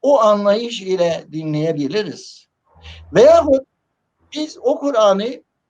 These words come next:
Peygamberimiz Aleyhisselatü Vesselam, Cebrail Aleyhisselam'la birlikte olup Zat-ı Zülcelal'dan dinliyormuşuz gibi dinleyebiliriz. Evet,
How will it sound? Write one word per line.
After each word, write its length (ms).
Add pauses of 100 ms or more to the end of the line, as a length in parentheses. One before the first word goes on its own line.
Peygamberimiz 680
Aleyhisselatü 720
Vesselam, 340
Cebrail 500
Aleyhisselam'la 800
birlikte 400
olup 280 (300)
Zat-ı 600
Zülcelal'dan 840 (380)
dinliyormuşuz 1040
gibi 460 (360)
dinleyebiliriz. 1040 (280)
Evet, 400